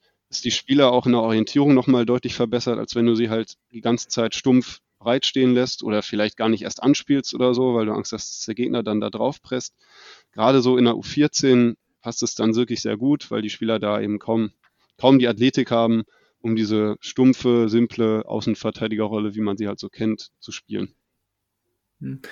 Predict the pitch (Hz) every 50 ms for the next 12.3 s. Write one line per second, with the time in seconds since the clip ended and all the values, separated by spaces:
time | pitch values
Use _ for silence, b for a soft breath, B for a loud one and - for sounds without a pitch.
0 | B B B B - 135 131 135 135 - - - 143 139 135 135 131 120 - -
1 | - - - 131 131 127 - - 127 131 127 - 131 131 135 131 127 123 - -
2 | - - 131 131 127 127 - 131 123 - - 135 139 135 - 131 135 139 135 -
3 | _ - 135 95 113 120 139 147 - 151 139 135 - - 139 139 131 143 147 -
4 | 147 147 147 151 147 143 - 139 127 123 120 123 127 127 127 - 127 123 123 123
5 | - 110 113 123 131 127 117 120 120 - - - - - 127 135 131 B B B
6 | B B B B B B B - 135 135 131 131 131 131 - 143 - - 135 -
7 | 139 135 135 131 131 131 127 123 113 123 120 - - - - - - - _ _
8 | - - - _ - - 139 131 - - 165 156 160 147 - 135 139 135 151 147
9 | 143 135 - - - 135 135 131 127 123 123 131 127 - _ _ _ - 170 -
10 | _ _ _ _ _ _ _ - - - - _ _ - - - - 139 135 -
11 | 139 135 127 - 147 143 - 143 131 127 - - 143 151 147 - - 131 131 135
12 | 127 85 123 143 151